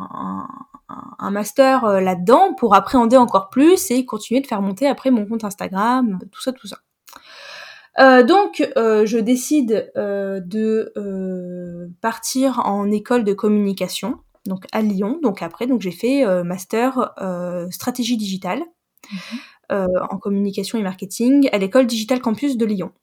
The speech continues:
Speaker 2: Ok.
Speaker 1: Voilà. Et, euh, pendant ces deux ans de master, donc je les ai fait en alternance, euh, j'ai fait la première année dans une agence de communication, donc, euh, où je travaillais pour différentes marques et sur différents projets.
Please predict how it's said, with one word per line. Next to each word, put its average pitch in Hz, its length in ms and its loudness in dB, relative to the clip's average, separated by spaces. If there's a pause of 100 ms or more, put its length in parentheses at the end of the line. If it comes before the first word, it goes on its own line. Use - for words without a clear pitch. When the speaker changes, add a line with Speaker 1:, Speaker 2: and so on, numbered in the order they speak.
(800)
Speaker 2:
Ok. 190 140 -10 (880)
Speaker 1:
Voilà. 202 800 0
Et, 254 220 8 (180)
euh, 214 220 4
pendant 233 300 2
ces 240 180 -4
deux 247 160 2
ans - 20 6
de 277 60 6
master, 269 200 4
donc 247 140 4
je 196 80 -6
les 185 80 -4
ai 190 40 -2
fait 277 120 0
en 269 80 4
alternance, 226 800 -2 (260)
euh, 208 160 -4
j'ai 214 220 -4
fait 226 500 -2
la 190 140 0
première 277 300 4
année 254 180 6
dans 247 100 4
une 190 180 -2
agence 254 220 0
de 233 80 -4
communication, 202 720 -6 (400)
donc, 185 400 -12
euh, 170 240 -12 (600)
où 220 60 -8
je 214 60 -8
travaillais 214 340 0
pour 214 140 -8
différentes 196 460 -6
marques 220 360 -2
et 202 60 -4
sur 196 200 -12
différents 190 440 -10
projets. 202 600 -6